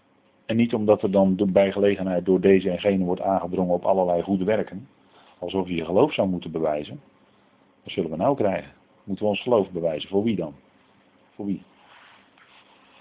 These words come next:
Voor God, die het geloof aan ons gegeven heeft?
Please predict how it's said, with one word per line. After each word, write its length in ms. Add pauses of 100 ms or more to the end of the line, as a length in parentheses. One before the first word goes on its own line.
Voor 140
God, 280 (320)
die 100
het 80
geloof 280
aan 60
ons 160
gegeven 440
heeft? 240